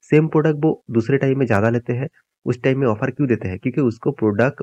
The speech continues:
बेचने के लिए उसको ऑफर देना पड़ेगा। अगर वो ऑफर नहीं देंगे तो वो कोई भी प्रोडक्ट वो खरीदारी नहीं करेंगे। तो गवर्नमेंट हमेशा चाहते हैं इस तरीके से ऑफर देने के लिए, तो इसको बोला जाता है ओएफ़एस।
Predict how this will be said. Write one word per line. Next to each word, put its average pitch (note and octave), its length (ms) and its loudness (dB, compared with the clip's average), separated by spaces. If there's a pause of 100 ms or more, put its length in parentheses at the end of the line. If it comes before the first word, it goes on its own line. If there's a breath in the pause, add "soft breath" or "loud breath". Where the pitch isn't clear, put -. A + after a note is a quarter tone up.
बेचने A2+ 320 0
के B2 120 -6
लिए C#3 120 0
उसको - 240 0
ऑफर G2+ 280 0
देना F#2+ 220 -2
पड़ेगा। - 340 -6 (340 loud breath)
अगर G#2+ 240 0
वो D#3 140 0
ऑफर D3+ 380 0
नहीं C3 240 0
देंगे C3 300 0 (340 soft breath)
तो C#3+ 100 2
वो B2+ 180 0
कोई E3 340 -2
भी - 60 -20
प्रोडक्ट - 460 -20
वो C#3+ 40 -20
खरीदारी G#2+ 460 -12
नहीं G2 180 -10
करेंगे। F#2+ 380 -14 (360 loud breath)
तो C#3+ 80 -6
गवर्नमेंट E3 600 2 (180)
हमेशा A#2 300 0
चाहते C3 300 -6
हैं C#3 200 -6 (300 soft breath)
इस - 160 -4
तरीके C#3+ 200 2
से D3 120 -2 (120)
ऑफर G#2+ 400 -2 (100)
देने G2+ 300 0
के G#2 100 -6
लिए, F#2 240 -2 (120)
तो D3 240 2 (300 loud breath)
इसको C#3 240 2
बोला D3 200 2
जाता C#3 220 -4
है D3 140 -2 (100)
ओएफ़एस। A#2 840 -2